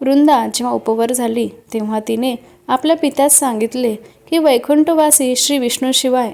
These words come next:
मी कोणाची भार्या होणार नाही." नंतर ती वडिलांची आज्ञा घेऊन तपश्चर्या करण्यासाठी अरण्यात गेली. तिने विष्णू ध्यानपूर्वक श्री विष्णूंची तपश्चर्या केली.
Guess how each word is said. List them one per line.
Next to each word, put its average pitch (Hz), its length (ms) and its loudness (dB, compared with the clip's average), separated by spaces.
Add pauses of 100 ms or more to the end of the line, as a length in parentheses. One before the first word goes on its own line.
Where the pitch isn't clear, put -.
(120)
मी 254 100 -4
कोणाची 233 460 -2
भार्या 226 440 -2 (120)
होणार 220 320 -4
नाही." 214 300 -6 (540)
नंतर 226 400 0
ती 247 300 -4 (800)
वडिलांची 294 540 2
आज्ञा 247 360 2
घेऊन 247 380 0
तपश्चर्या 240 520 0
करण्यासाठी 233 680 -4
अरण्यात 214 440 -4
गेली. 226 320 -4 (440)
तिने 220 280 -2 (340)
विष्णू 262 320 2
ध्यानपूर्वक 262 760 2
श्री 277 200 0
विष्णूंची 247 560 -4 (100)
तपश्चर्या 233 520 -2
केली. 220 300 -4